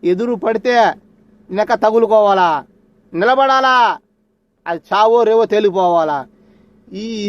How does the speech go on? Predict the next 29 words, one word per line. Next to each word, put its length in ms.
ఇదేందో 360
ఇది, 440
ఏంది 520
ఇది, 340
కుక్కల 360
కామెంట్ 380
పెట్టేట్టు 280
పెట్టగారు. 400
వాటికన్నా 440
విశ్వాసం 400
ఉంటుందిరా, 420
వాటికన్నా 500
విశ్వాసం 400
ఉంటుంది. 320
ఈడు 200
చేసిన 320
పనులు 240
ఏం 100
తెలుసుకో, 400
ఎంతమందిని 640
ట్రాప్ 240
చేసినాడు 260
తెలుసుకో. 500
ఒరే 480
మాజీ 400
సర్పంచ్ 440
భర్తను 400
తెంగబోయి 600
ఈడు 220